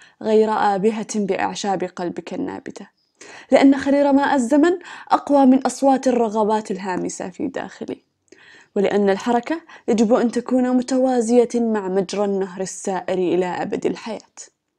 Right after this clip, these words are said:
لم أستطع الاستمرار كما خططت من البداية. هذه الغرز البسيطة السريعة لا تأخذ وقتًا بالتأكيد، نظريًا نعم، عمليًا، مم، كنت أسرق الدقائق لأخ-، لأكمل غرزة،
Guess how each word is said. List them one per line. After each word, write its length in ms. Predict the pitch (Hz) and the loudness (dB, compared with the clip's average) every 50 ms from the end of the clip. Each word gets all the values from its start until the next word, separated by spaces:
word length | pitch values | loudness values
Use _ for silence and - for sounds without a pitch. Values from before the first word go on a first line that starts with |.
| _ _ _ _ _ _ _ - - - - - | _ _ _ _ _ _ _ -20 -20 -4 2 4
لم 180 | 330 294 - | 4 4 4
أستطع 400 | 302 285 - 277 269 269 240 226 | 2 0 0 0 2 2 2 2
الاستمرار 640 | 220 214 214 - - - 214 202 214 220 220 220 220 | 2 0 -2 -4 -4 -2 -2 0 2 2 2 2 0
كما 240 | 220 - 240 208 196 | -2 -2 -2 -2 -2
خططت 520 | 190 - 196 - _ - 185 _ - - | -2 -6 -12 -8 _ -8 -8 _ -10 -8
من 160 | 180 185 185 | -4 -2 -2
البداية. 540 | 190 190 180 190 170 - - - - - - _ _ _ _ _ _ _ _ _ - - - _ | -2 -2 -2 -2 -2 -2 -4 -4 -6 -12 -14 _ _ _ _ _ _ _ _ _ -20 -20 -20 _
هذه 260 | - 214 202 180 208 214 | -4 -2 -2 0 0 0
الغرز 400 | 185 185 190 196 196 196 175 202 | 0 0 2 2 0 2 2 2
البسيطة 500 | 190 180 170 180 - 208 196 180 - 185 | 2 2 0 0 0 2 0 2 0 -2
السريعة 720 | 180 190 175 - - - 202 220 233 226 208 220 294 - - - - - - - | -4 -4 -6 -2 0 4 6 6 8 6 6 4 2 -2 -8 -20 -20 -20 2 6
لا 60 | - 622 | 6 8
تأخذ 320 | - 381 - - 339 277 | 10 8 8 10 8 10
وقتًا 280 | 277 311 - - - 240 | 10 8 8 6 2 2
بالتأكيد، 720 | - 170 - - 220 185 - - 285 320 302 330 320 294 | 2 2 4 6 6 6 8 8 8 8 8 8 6 6
نظريًا 420 | 220 180 190 202 262 302 269 208 | 6 8 8 10 10 10 10 8
نعم، 440 | 190 196 220 240 208 220 226 240 214 | 6 4 4 6 6 6 6 6 4
عمليًا، 480 | 202 190 190 226 285 302 277 262 262 | 6 6 6 8 8 8 8 6 4
مم، 580 | 262 269 269 - - 294 294 294 294 294 311 302 - - _ - - - | 2 2 0 0 2 2 4 4 8 8 6 6 6 -4 _ -12 2 4
كنت 160 | 302 262 294 | 6 6 8
أسرق 320 | - 247 233 233 233 - | 6 4 4 0 0 2
الدقائق 600 | 220 185 202 190 - 220 196 - 196 - - 196 | 2 4 2 2 4 2 4 4 2 0 0 2
لأخ-، 520 | 196 196 - - 233 214 - - - - - _ | 2 2 2 0 -2 -4 -6 -16 -20 -20 -8 _
لأكمل 520 | - 214 - 226 - - - 226 220 220 208 | 0 0 0 0 -2 0 2 4 6 6 6
غرزة، 580 | 196 165 180 214 214 160 180 185 - 202 196 | 6 4 4 2 4 2 0 -2 -2 -4 -8